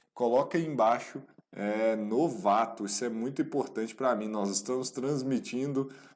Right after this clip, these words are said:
essa live em multiplataformas, nós estamos aqui, eu tô a-, no YouTube, Facebook, Instagram, daqui a pouco nós vamos tá no LinkedIn também. Então, assim, é, é geral. Então,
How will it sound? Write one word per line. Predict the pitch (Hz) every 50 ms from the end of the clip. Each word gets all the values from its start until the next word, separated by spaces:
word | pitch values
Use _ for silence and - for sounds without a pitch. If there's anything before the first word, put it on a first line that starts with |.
| _ -
essa | - 101 110 110 - - 135 117
live | 98 101 98 101 104 113 120 120 117 117 131 131 - - - _ _ _ _ -
em | 117 131 143 156 147 117 123 117 110 - -
multiplataformas, | 127 131 156 190 185 - - 175 - - 139 135 127 - 120 101 - - - 107 107 113 117 117 120 120 117 117 - - - - _ _ _ _ -
nós | 98 101 107 110 110 104
estamos | 104 98 98 - - 113 117 120 120 104
aqui, | 104 95 85 - 110 110
eu | 110 107
tô | - -
a-, | 107 101 - - - - - - - 110
no | 101 113 113 120 123 117 107 104
YouTube, | 107 117 117 104 - - 127 120 110 101 101
Facebook, | 101 - - 120 110 - - 120 107 101 104 113 107 110 - - 107
Instagram, | 110 120 123 - - - 123 107 95 95 101 113 123 123 120 - - - _ -
daqui | 104 107 - 135
a | 123 113
pouco | - - 117 104 - -
nós | 123 120 104
vamos | 110 113 110 104
tá | - 117 117
no | 120 120
LinkedIn | 113 113 123 120 - 131 110 104 101 101 113 120
também. | 120 120 107 101 101 107 113 117 117 - - - - - _ _ _
Então, | - 131 127 127
assim, | 123 123 - 120 117
é, | 113 123 135 139 - - - -
é | - 110 139
geral. | 143 160 196 202 165 135 120 104 - - - - - - - - _ _
Então, | - 147 160 180 175 175